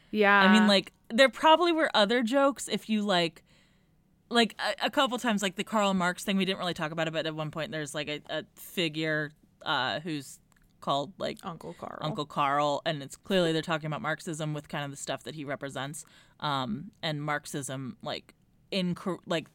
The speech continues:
Speaker 2: his followers now are not correctly following Marxism, basically. Um, but, like, that, it's like, "Ha, I get it," sort of jokes of, like,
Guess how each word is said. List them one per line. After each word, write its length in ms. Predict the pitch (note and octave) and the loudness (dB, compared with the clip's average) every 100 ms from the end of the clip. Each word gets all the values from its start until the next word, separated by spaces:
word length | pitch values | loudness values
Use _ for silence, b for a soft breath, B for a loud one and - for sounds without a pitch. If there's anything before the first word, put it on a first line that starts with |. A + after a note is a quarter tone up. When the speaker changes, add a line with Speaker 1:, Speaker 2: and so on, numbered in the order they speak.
| - | -8
Speaker 2:
his 260 | G3 E3 | -6 -6
followers 640 | - F3+ E3+ D#3+ D3+ D3+ D#3 | -4 0 0 0 -4 -6 -6
now 400 | D3+ C#3+ C#3 - | -4 -2 -4 -4
are 220 | D3 D3 | -4 -4
not 280 | C#3+ C#3 C3+ _ _ _ _ | -6 -6 -6 _ _ _ _
correctly 460 | - C#3+ - C#3+ | -8 -8 -8 -14
following 420 | C3+ C#3 C3 E3 | -8 -8 -6 -6
Marxism, 540 | F#3 F#3+ - G#3+ G#3+ G#3 | -6 -6 -8 -8 -6 -6
basically. 440 | G#3+ A3+ A#3 A#3 - b b b b | -6 -8 -10 -10 -12 b b b b
Um, 420 | - F3+ D3 C3 - | 0 0 0 -4 -4
but, 120 | A#3 | 0
like, 280 | G#3 G#3 F#3 | 2 0 2
that, 240 | A3 E3+ - | 4 6 4
it's 200 | F#3 - | -6 -2
like, 180 | E3+ - _ | -4 -4 _
"Ha, 340 | - E4+ F3+ - | 6 8 8 4
I 160 | A#3+ | 2
get 220 | A#3 D#3+ D3 | 2 0 -2
it," 220 | F3+ - | -4 -6
sort 220 | - D#3+ | -6 -6
of 100 | C#3+ | -8
jokes 460 | D3 C3+ C3+ - - | -8 -8 -8 -12 -8
of, 200 | D#3 D3+ | -6 -4
like, 380 | C#3 B2+ - | -4 -4 -8